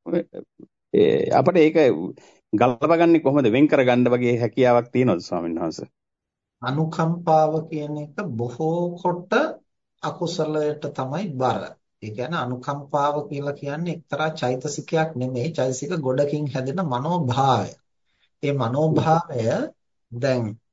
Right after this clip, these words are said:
Speaker 2: බුදුරජාණන් වහන්සේගේ සිත්තේ එ-, එ-, අනුකම්පාව කියන වචනේම තියෙන්නේ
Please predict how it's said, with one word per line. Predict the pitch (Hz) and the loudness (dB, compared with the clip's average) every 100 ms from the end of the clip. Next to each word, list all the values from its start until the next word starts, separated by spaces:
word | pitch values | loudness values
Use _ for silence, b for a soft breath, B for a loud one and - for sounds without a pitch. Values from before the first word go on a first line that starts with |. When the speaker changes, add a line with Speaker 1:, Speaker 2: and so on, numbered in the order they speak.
| - | -12
Speaker 2:
බුදුරජාණන් | 104 110 143 160 170 170 175 175 | -8 0 2 2 2 2 2 2
වහන්සේගේ | 165 165 170 170 165 165 165 165 | 0 0 -2 -4 -6 -6 -4 -4
සිත්තේ | 165 156 160 _ 170 180 - | -4 -6 -8 _ -4 -4 -6
එ-, | 123 - | -8 -6
එ-, | 127 123 - | -8 -8 -8
අනුකම්පාව | 120 151 156 143 151 156 165 165 170 | -4 -4 -2 -2 -4 0 2 4 2
කියන | - 170 170 | -2 -2 0
වචනේම | 131 120 - 160 175 180 | -2 -2 -2 -2 0 -4
තියෙන්නේ | 175 190 190 185 131 139 269 | -2 0 0 0 -2 -2 -4